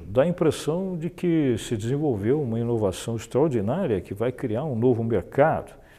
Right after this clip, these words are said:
Pois é, mas o problema começa com o preço. Esse produto custava originalmente dez mil dólares, preço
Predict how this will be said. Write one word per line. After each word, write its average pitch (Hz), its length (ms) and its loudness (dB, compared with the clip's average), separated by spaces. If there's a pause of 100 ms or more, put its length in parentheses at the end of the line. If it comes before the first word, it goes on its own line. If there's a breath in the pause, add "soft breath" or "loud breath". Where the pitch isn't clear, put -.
(640 soft breath)
Pois 170 240 2
é, 110 160 6
mas 113 680 -4 (420)
o 127 100 -4
problema 117 460 -4
começa 120 540 -4
com 156 140 -12
o 143 40 -14
preço. - 560 -8 (420 soft breath)
Esse 117 160 0
produto 127 460 0
custava 113 580 0
originalmente 131 840 -2
dez 127 480 2
mil 180 240 0
dólares, 156 580 -4
preço 143 500 -2